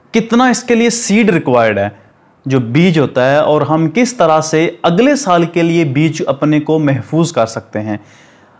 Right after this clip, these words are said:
उन सारे सवालात का जवाब आपको मेरी इस वीडियो के अंदर मिलेगा। और last one पे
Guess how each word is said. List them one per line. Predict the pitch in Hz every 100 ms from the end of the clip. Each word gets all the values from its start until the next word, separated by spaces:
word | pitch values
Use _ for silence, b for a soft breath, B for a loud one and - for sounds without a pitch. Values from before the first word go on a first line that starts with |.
| b _
उन | 175 165
सारे | - 202 214 277
सवालात | 269 240 214 180 180 -
का |
जवाब | 180 156 147 156 -
आपको | 143 147 -
मेरी | 151 147 139
इस | 139
वीडियो | 135 131
के | 131
अंदर | 123 120
मिलेगा। | 120 113 113 120 117
और | - 131
last | 123 135 170
one | 165 139
पे | 131 123